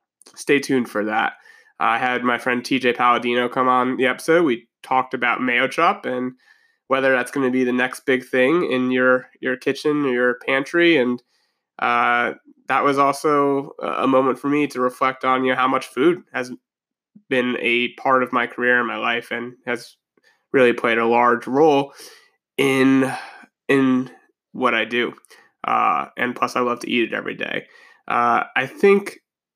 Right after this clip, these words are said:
you know, there are a couple of standout episodes for me of, of Teed Up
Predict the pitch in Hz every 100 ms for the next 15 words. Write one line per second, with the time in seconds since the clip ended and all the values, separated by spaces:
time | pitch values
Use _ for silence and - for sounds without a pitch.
0 | _ _ _ _ _ 147 139 131 123 120
1 | - - _ _ _ _ - 147 143 143
2 | 180 170 147 - 135 131 127 120 123 117
3 | - 123 120 120 120 120 120 - 123 -
4 | - 127 123 117 -